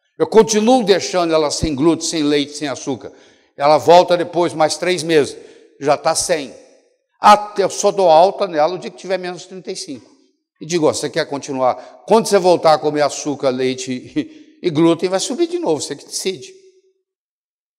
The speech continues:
Você quer ter tiroidite Hashimoto? Porque muita gente não entende. Vocês, eu, eu, eu converso com médicos sobre C D quatro, C D oito, eles não sabem o que que é isso. Eles não sabem que o C D oito mata a célula e que o C D quatro auxilia a célula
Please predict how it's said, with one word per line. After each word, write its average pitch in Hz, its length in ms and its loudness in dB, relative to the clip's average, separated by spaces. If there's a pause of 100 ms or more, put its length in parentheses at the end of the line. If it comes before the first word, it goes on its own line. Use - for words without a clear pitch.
(160)
Você 131 160 -8
quer 147 180 -2
ter 160 200 0
tiroidite 135 540 -6
Hashimoto? 160 480 -4 (1800)
Porque 156 140 -6
muita 202 260 -4
gente 208 260 -10
não 220 80 -8
entende. 196 320 -4
Vocês, 165 160 -10
eu, 143 200 -14
eu, 170 600 -8
eu 156 80 -8
converso 180 380 0
com 190 100 -4
médicos 170 340 -4
sobre 156 200 -8
C 175 100 -6
D 156 100 -4
quatro, 160 340 -2
C 165 100 -8
D 160 100 -8
oito, 190 240 -4
eles 202 100 -8
não 196 60 -14
sabem 180 240 -8
o 117 60 -18
que 110 60 -20
que 113 60 -14
é 110 40 -10
isso. 127 260 -14 (960)
Eles 147 160 -10
não 160 80 -8
sabem 165 240 -2
que - 80 -16
o - 20 -6
C 165 160 -2
D 147 120 0
oito 147 280 0
mata 143 300 -4
a 139 40 -8
célula 165 340 -2
e - 20 -18
que 165 80 -18
o 147 40 -14
C 170 180 -8
D 160 100 -6
quatro 156 320 -4
auxilia 156 380 -8
a - 20 -6
célula 151 420 -6